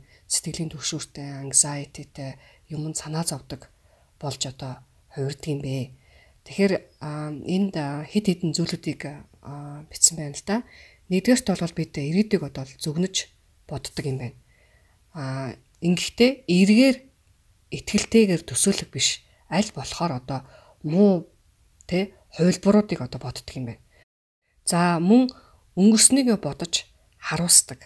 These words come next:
харамсдаг. Жишээ нь, "Би муу дүн авчихвал яана" гэж одоо ирээдүйгөө зөгнөж бодож байна, тийм ээ. Эсвэл, "Би өчигдөр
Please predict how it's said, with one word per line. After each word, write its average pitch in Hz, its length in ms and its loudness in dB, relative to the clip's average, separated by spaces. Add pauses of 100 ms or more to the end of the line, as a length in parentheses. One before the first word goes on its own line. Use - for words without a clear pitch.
харамсдаг. - 640 -4 (960)
Жишээ 196 260 4
нь, 190 140 2 (720)
"Би 214 260 12
муу 190 300 6
дүн 175 240 4
авчихвал - 480 -2
яана" 147 520 -2 (440)
гэж 139 180 -4
одоо 139 140 -4
ирээдүйгөө 156 480 -2
зөгнөж 135 340 -6
бодож - 300 -10
байна, 113 160 -6
тийм 135 160 -6
ээ. 196 60 -8 (360)
Эсвэл, 185 380 0 (320)
"Би 190 160 2
өчигдөр 160 480 -2